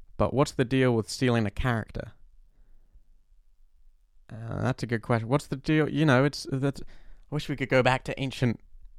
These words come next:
Rome, ancient Greece, where you could just r-, use someone else's line. Like,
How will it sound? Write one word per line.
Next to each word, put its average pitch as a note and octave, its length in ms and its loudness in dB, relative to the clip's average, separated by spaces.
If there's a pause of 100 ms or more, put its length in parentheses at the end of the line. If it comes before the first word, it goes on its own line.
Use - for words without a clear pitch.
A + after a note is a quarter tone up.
(640)
Rome, B2+ 540 8
ancient B2 300 -2
Greece, A#2+ 380 -4
where A2 200 -6
you G#2+ 120 -2
could G#2+ 160 -6
just - 180 -6 (120)
r-, A2 100 -8 (400)
use C#3 360 4
someone C3+ 360 4
else's B2 360 2
line. A2 460 2 (800)
Like, G#2+ 240 -2